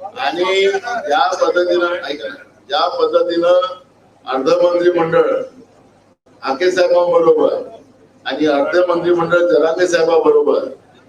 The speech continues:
या सरकारमध्ये दोनशे सतरा पाचवी बहुमत त्यांच्याजवळ आहे.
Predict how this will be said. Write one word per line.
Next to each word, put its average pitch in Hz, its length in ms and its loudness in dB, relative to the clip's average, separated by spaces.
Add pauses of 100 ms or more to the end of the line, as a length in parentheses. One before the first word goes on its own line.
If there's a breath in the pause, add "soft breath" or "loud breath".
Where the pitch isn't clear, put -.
(320)
या 160 180 0
सरकारमध्ये 175 640 0
दोनशे 165 420 0
सतरा 170 640 -2 (300)
पाचवी 151 400 -2
बहुमत 185 320 2
त्यांच्याजवळ 175 600 2
आहे. - 140 -4